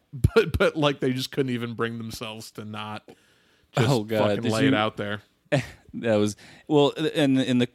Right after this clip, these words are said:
Speaker 2: the, the dog whistle, they, uh, you know, people like, um, oh, fucking, what's his, uh, Ben Shapiro. They always,
Speaker 1: Right.
Speaker 2: you know, the stand-in for white they, they use is not Anglo-Saxon. A-, Anglo-Saxon, it's, you know,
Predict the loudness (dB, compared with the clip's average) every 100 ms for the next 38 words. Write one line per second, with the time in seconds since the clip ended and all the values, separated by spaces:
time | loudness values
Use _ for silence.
0 | -4 2 2 0 -4 0 2 2 2 0
1 | -2 -2 -2 -6 -10 -14 -12 -12 -14 -12
2 | -10 -6 -4 -2 -4 -6 -6 -6 -8 -14
3 | _ _ _ _ _ _ -18 -12 -6 -4
4 | -6 -4 -4 -4 -8 -10 -12 -18 _ -8
5 | -6 -4 -6 -2 -2 -2 0 2 4 2
6 | -2 -10 -20 -20 -14 2 6 6 6 2
7 | -2 -8 -18 -6 -4 -4 -6 0 2 4
8 | 2 2 -2 -4 -2 0 0 -2 -6 -12
9 | -10 -2 -2 -2 -8 -16 -20 _ _ _
10 | -8 -8 -10 -12 -12 -10 -12 -12 -12 -12
11 | -14 -12 -12 -8 -4 -2 -2 -2 -2 -2
12 | -6 -10 -10 -6 -4 -2 0 0 0 0
13 | -4 -4 -4 -6 -8 -10 -12